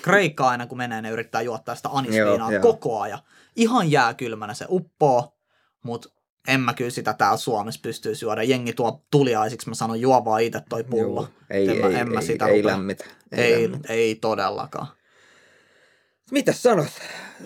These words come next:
Speaker 2: Päästiin lopputulokseen, että grillaaminen kuusi kautta viisi lähes.
Speaker 1: Kyllä mä sanon, tää, tää homma oli kyllä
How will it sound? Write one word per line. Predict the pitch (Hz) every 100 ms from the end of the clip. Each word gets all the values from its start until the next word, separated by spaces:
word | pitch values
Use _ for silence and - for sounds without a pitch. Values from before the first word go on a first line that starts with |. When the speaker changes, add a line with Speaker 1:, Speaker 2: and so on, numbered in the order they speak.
| - - -
Speaker 2:
Päästiin | 170 - 143
lopputulokseen, | 165 196 151 135 127 120 - 131 123
että | 113
grillaaminen | 170 165 135 123 120 120 120 - - -
kuusi | - 160 110 -
kautta | 151 156 - 160
viisi | 139 110
lähes. | 104 107 98 - _ _ _ _ _ _
Speaker 1:
Kyllä | 165
mä | 170
sanon, | 160 139 127 _ _ _ _ _ _ _ -
tää, | 147 131 -
tää | 170 151
homma | 139 123 117
oli | 113 110
kyllä | 113 110